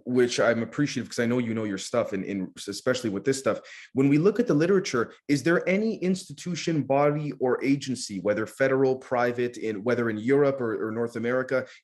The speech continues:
in which essentially says, "Okay, let's allocate and appropriate some funds to this to then look for"? Or is it just kind of like, eh,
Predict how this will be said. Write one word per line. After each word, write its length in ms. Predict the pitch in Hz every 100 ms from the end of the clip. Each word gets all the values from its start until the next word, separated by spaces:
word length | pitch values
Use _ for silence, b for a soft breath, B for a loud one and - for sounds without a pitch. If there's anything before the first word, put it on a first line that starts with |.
| -
in 200 | 120 104
which 360 | 127 123 - B B _
essentially 560 | 123 - 151 151 151 143
says, 280 | - 131 127
"Okay, 360 | 120 131 156
let's 240 | 113 113 -
allocate 560 | - 135 135 139 131 -
and 120 | 113
appropriate 640 | - 127 127 127 120 113
some 200 | - 110
funds 320 | - 123 131
to 100 | 131
this 280 | 98 90 -
to 120 | -
then 260 | 104 107 104
look 160 | 113 117
for"? 340 | - 85 78 _
Or 100 | 107
is 120 | 110
it 40 | 113
just 180 | 127
kind 160 | - 127
of 100 | 117
like, 220 | 139 - -
eh, 80 | 107